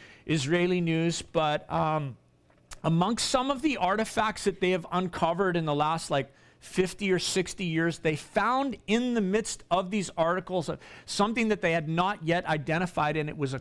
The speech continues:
copper ring which had the insignia of Pontius Pilate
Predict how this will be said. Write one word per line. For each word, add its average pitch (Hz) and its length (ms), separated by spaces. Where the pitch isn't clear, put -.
copper 220 500
ring 143 600
which 156 220
had 196 320
the 185 160
insignia 156 1080
of 147 220
Pontius 202 560
Pilate 180 600